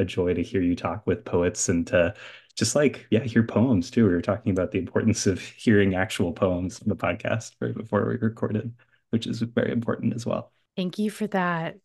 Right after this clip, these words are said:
Speaker 2: I do really love the new format, in part because if you're a poet who doesn't love listening to themselves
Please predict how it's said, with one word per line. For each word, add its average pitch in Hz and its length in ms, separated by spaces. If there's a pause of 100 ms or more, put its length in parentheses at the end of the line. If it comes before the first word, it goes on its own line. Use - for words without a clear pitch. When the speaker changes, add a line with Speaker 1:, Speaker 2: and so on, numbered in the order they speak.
(100)
Speaker 2:
I 196 500
do 185 340
really 185 220
love 175 220
the 185 80
new 185 160
format, 175 640 (280)
in 190 200
part 175 480
because 185 540
if - 280
you're 190 240
a 175 100
poet 170 480
who 185 120 (120)
doesn't 185 460
love 175 340
listening 175 560
to 214 120
themselves 220 1000